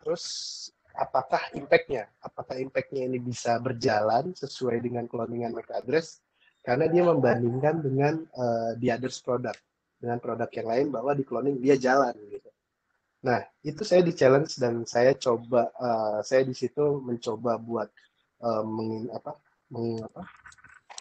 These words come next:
setup ya, dari sisi konfigurasinya, ba-, dan dia coba untuk meng-cloning dari sisi mac address-nya. Ya ini, eh, so far dia nggak bisa, dia nge-lock di sisi mac address karena dia mempunyai semacam unique I D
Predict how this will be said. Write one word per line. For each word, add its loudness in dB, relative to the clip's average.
setup 8
ya, 0
dari -2
sisi -2
konfigurasinya, 0
ba-, 2
dan 2
dia 6
coba 4
untuk -8
meng-cloning 0
dari -2
sisi -4
mac -6
address-nya. -2
Ya 4
ini, 8
eh, 4
so -4
far 4
dia 10
nggak 8
bisa, -4
dia 8
nge-lock 6
di -4
sisi -4
mac -2
address -6
karena 2
dia 6
mempunyai 2
semacam 0
unique -2
I 2
D -4